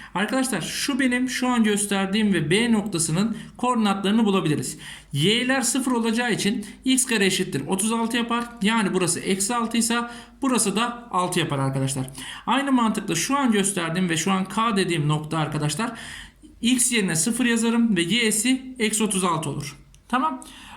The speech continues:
Öncelikle buraya kadar bir soluklandıktan sonra şu O ile K'nın tam ortası gözüken arkadaşın da koordinatını sıfıra eksi on sekiz diye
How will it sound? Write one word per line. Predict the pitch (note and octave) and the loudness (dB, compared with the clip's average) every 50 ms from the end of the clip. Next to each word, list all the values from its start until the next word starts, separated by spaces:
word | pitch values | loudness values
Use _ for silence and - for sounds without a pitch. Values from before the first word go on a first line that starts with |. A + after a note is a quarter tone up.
| - | -2
Öncelikle | B3+ C4 C4+ C4+ C4 - B3+ A#3 | 0 2 2 2 2 0 -2 0
buraya | C4+ C4 C4 B3 A#3+ | 2 2 2 0 0
kadar | A#3+ A3+ A#3 B3+ C4 B3 A3+ | 0 0 2 2 2 2 2
bir | A#3 A#3 A#3 - - | 0 0 -2 -6 -6
soluklandıktan | - - - B3+ A#3+ A#3 A#3 B3+ B3 A#3+ A#3 A#3+ A#3 - C4+ C4+ C4 | -6 -4 -2 -2 -2 -2 -2 -2 0 0 0 -2 -2 -2 0 2 2
sonra | A3+ - E3+ D#3 E3 F3+ A3+ - - - - - - - | 2 2 0 -2 -2 -4 -6 -8 -12 -14 -16 -16 -16 -10
şu | - - - - D4 C#4+ D4 - - - - - _ | -6 -4 0 0 0 -2 -2 -6 -10 -14 -20 -8 _
O | G#3+ A#3+ C4+ C#4+ C4+ C4 | 0 0 0 0 0 -2
ile | A#3 A#3 | -2 -2
K'nın | - A3+ A#3+ A#3+ A#3 A#3+ B3+ B3 | -2 -2 0 2 2 2 2 0
tam | - - C#4+ C4+ C4 | -2 -2 0 2 2
ortası | A3+ - A3 A3 G3 G#3+ | 2 2 0 0 0 2
gözüken | G3 G3+ F3+ F3 E3+ E3 F3+ E3 D#3+ D#3+ D#3+ - - | 2 0 0 0 -2 -2 -2 -2 -2 -4 -6 -6 -4
arkadaşın | G#3+ A#3 A#3+ A3 - A3 F#3+ F#3+ F#3+ - F3+ D#3 | -2 -2 -2 0 -2 0 0 0 0 0 -2 -2
da | D#3 D#3 | -2 -2
koordinatını | D#3 A#3+ A#3 A3+ G3+ G3+ G3+ G3 F#3+ G3 G3 G#3 A#3+ C4 B3+ - - - - - - | 0 0 0 2 2 2 2 2 2 2 4 4 4 2 0 -2 -8 -14 -16 -18 -10
sıfıra | - - - - D#4 D4 D4+ - A#3+ F3+ F3 D#3 - - - - - | -6 -4 -2 0 0 0 0 0 0 0 0 -2 -2 -6 -8 -4 -2
eksi | B3 B3 A3+ - - A#3 | 0 0 0 0 -2 -2
on | A#3 A#3+ A#3+ A#3 | -2 0 2 2
sekiz | A3+ A3 G#3 G3 G3+ F#3 E3+ D#3+ D#3+ E3 | 2 2 0 0 -2 -2 -2 -2 0 0
diye | G#3+ A3 A3+ B3 C4+ C4 - - | 2 2 2 2 0 -2 -6 -10